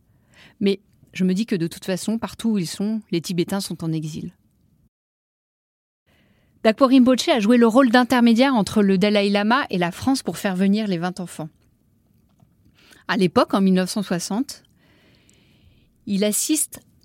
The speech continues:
un tibétologue, comme on dit, un professeur, euh, de culture, euh,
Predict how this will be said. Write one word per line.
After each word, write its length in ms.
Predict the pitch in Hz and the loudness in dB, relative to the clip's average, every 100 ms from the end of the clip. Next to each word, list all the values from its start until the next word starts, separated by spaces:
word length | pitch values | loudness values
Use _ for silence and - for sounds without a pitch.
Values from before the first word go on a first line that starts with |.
| - - | -14 -6
un 120 | 196 | -4
tibétologue, 800 | - 254 240 - 185 170 214 214 - | -4 -2 0 0 0 0 0 -4 -4
comme 180 | 175 | -4
on 120 | 165 165 | -2 -4
dit, 220 | 165 247 _ _ _ _ _ _ _ _ _ | -8 -12 _ _ _ _ _ _ _ _ _
un 80 | 175 | -10
professeur, 720 | - 185 190 - 196 202 180 | -6 -4 -4 -4 -2 -4 -4
euh, 300 | 156 151 147 - 180 | -4 -6 -8 -10 -4
de 120 | 190 | -4
culture, 760 | - 208 - - 190 214 214 170 | -2 -4 -4 -6 -4 -4 -4 -6
euh, 340 | 151 151 | -8 -10